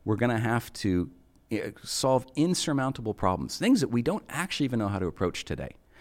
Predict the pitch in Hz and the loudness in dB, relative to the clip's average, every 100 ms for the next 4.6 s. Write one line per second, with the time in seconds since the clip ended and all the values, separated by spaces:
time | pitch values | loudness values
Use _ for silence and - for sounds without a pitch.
0 | - - - 139 143 143 160 151 131 104 | -20 -4 2 6 8 8 6 4 0 2
1 | 92 101 110 76 - - 90 87 98 92 | 4 4 2 -4 -8 -8 -8 -4 -2 -2
2 | - 87 - 82 78 73 82 - - 120 | -2 -4 -4 -2 -2 -4 -8 -10 -4 0
3 | 135 190 - 131 123 - 98 - 131 - | 0 0 -2 -2 -2 -4 -6 -4 -4 -4
4 | 65 - - - - | -8 -8 -12 -14 -16